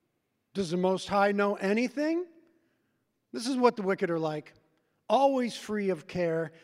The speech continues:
they go on amassing wealth." This is how he's seeing the world.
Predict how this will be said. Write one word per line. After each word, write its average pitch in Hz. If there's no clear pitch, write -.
they 175
go 214
on 175
amassing 156
wealth." -
This 370
is -
how 339
he's 247
seeing 233
the 196
world. 175